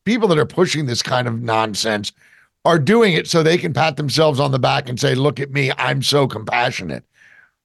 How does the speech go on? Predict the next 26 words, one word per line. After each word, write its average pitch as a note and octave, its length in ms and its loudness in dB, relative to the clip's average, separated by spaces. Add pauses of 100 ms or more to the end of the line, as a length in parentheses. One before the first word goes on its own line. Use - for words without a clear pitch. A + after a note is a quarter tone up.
(120)
But G#3 140 4
at A#3+ 120 0
some F4 280 2
point, G#3 360 2 (180)
the F#3 160 2
American G#3 600 2
public G3 500 2
is D#3 120 0
gonna F#3 220 2
get F3 260 0
wind A3+ 320 0
of D#3+ 100 2
the C#3 120 -2
fact C#3+ 400 0 (600)
that F3+ 280 2
there G3 100 4
might A#3+ 320 2
be A3 160 4
a F#3+ 100 4
blind, E3+ 680 2
deaf F#3+ 320 2
guy C#3 300 2
that's C#3 220 -2
flying G3 580 2
my E3 220 0
plane, A#2 680 -2